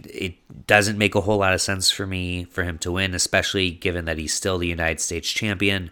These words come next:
but things can happen, things can change. If that title gets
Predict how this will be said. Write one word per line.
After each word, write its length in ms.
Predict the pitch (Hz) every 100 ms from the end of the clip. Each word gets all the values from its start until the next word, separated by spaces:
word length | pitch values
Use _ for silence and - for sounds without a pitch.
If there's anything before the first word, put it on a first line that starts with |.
| - - -
but 260 | 90 -
things 240 | - 123 107
can 160 | 117
happen, 460 | 92 98 95 95 87
things 280 | 90 92 -
can 140 | 98
change. 680 | 87 90 87 85 80 82 - - - - _
If 200 | - 110 -
that 200 | 107 -
title 300 | 107 104 98
gets 260 | 92 90